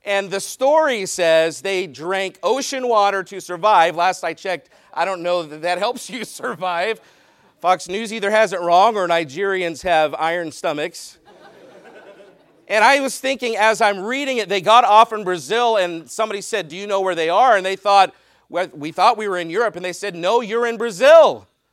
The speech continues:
And they're thinking, "Well, how did we, what in the world? How did we get here?" And I, I, fir-, I thought, "Well, that sounds a lot like youth work." It's like, yeah, I mean, you're just hanging on for survival,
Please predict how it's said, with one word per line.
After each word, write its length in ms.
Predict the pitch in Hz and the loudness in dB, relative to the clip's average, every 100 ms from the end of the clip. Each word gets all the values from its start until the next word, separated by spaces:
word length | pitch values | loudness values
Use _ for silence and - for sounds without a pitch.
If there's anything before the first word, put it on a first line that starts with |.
| _ _ _ _ _ | _ _ _ _ _
And 200 | 202 226 | -6 2
they're 220 | 247 247 | 4 4
thinking, 400 | 208 247 202 185 | 2 -4 -2 -2
"Well, 120 | 160 | -2
how 180 | 180 233 | 2 2
did 140 | 269 180 | 0 -4
we, 200 | 214 196 | -10 -6
what 220 | 180 254 | -6 -4
in 100 | 214 | -6
the 80 | 170 | -6
world? 480 | 151 247 311 190 | -2 0 0 -2
How 140 | 147 220 | -2 -4
did 140 | 233 | -4
we 100 | 202 | -8
get 180 | 196 233 | -8 -10
here?" 420 | 185 262 247 165 _ _ - | -8 -2 -2 -2 _ _ -6
And 160 | 233 226 | 0 2
I, 220 | 214 208 | 2 2
I, 40 | |
fir-, 300 | - - 254 | 0 -4 0
I 140 | 196 185 | 2 2
thought, 360 | - 254 214 | 4 6 6
"Well, 140 | 175 190 | 4 0
that 220 | 247 285 | 2 0
sounds 340 | - 269 294 | -2 0 0
a 60 | 254 | 2
lot 240 | 233 190 | 4 4
like 180 | 170 160 | 4 -2
youth 240 | 147 143 - | -6 -10 -6
work." 320 | 147 214 - _ _ _ _ _ _ - - - - - - - - - - - - | -4 -4 -8 _ _ _ _ _ _ -20 -20 -20 -20 -20 -20 -20 -20 -20 -20 -20 -20
It's 120 | - | -8
like, 280 | 208 202 180 - _ _ _ _ _ _ _ _ _ | 0 0 0 -8 _ _ _ _ _ _ _ _ _
yeah, 180 | - 160 | -6 -4
I 40 | 190 | -4
mean, 140 | 196 | -4
you're 140 | 220 | -6
just 240 | 220 285 - | -4 -4 -2
hanging 320 | 254 254 240 | 0 0 4
on 220 | 233 247 | 4 4
for 160 | 233 226 | 0 -8
survival, 880 | - 214 170 180 226 233 277 269 | -6 -2 2 4 4 4 4 2